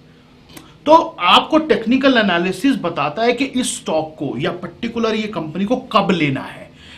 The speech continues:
लेकिन क्या लेना है, इसका answer सिर्फ आपके fundamental के पास है जब आप study करते हो। अब fundamental के अंदर दो तरह की study होती है,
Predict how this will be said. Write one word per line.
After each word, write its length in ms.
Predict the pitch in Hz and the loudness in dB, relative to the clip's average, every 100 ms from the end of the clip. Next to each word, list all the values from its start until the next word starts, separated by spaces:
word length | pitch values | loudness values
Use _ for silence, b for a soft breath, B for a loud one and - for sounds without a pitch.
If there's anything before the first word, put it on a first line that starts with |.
| B | B
लेकिन 540 | 156 196 214 262 - - | 0 0 4 4 4 4
क्या 220 | 262 294 | 10 10
लेना 340 | 277 226 208 | 10 8 6
है, 280 | 190 233 247 | 4 2 0
इसका 300 | 208 - - | -6 -8 -2
answer 500 | 208 151 165 160 233 | -2 -2 -6 -4 -4
सिर्फ 560 | 214 - 254 285 269 - 156 | -4 -6 -2 0 -2 -6 -6
आपके 280 | 147 - | -6 -6
fundamental 760 | 196 - 180 202 202 180 180 175 | -8 -4 0 2 4 2 -4 -8
के 100 | 170 | -8
पास 320 | 170 135 - | -6 -6 -6
है 160 | 180 196 B B - | -8 -10 B B -2
जब 120 | 208 | 0
आप 220 | 175 220 | 2 0
study 420 | - - 196 180 190 | -2 -6 -4 0 0
करते 360 | 139 104 101 | -2 -6 -12
हो। 140 | - - B B | -18 -18 B B
अब 60 | - | -4
fundamental 680 | - 208 302 302 294 294 | 0 6 8 8 6 6
के 60 | 277 | 6
अंदर 220 | 269 302 | 8 6
दो 200 | 208 254 | 10 10
तरह 200 | 240 214 | 10 6
की 140 | 208 | 2
study 300 | 226 202 185 | 0 -2 0
होती 220 | 165 135 123 | 0 -2 -6
है, 200 | 113 | -10